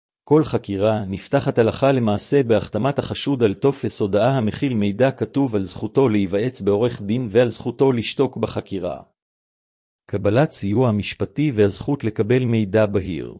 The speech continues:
עוד זכויות של חשוד בעבירת שיבוש הליכי משפט הן הזכות לקבל סיוע משפטי והזכות לקבל מידע בהיר ומובן בכל הנוגע לאישומים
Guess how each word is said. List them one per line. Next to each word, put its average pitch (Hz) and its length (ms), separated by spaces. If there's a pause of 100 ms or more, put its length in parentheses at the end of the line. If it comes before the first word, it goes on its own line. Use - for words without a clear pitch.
(1040)
עוד 127 140
זכויות 110 480
של 92 160
חשוד 107 480
בעבירת 92 440
שיבוש 110 380
הליכי 110 380
משפט 127 480
הן 110 100
הזכות 139 360
לקבל 117 380
סיוע 123 380
משפטי 131 600
והזכות 107 460
לקבל 104 360
מידע 104 400
בהיר 123 540
ומובן 117 480
בכל 139 300
הנוגע 117 380
לאישומים 117 640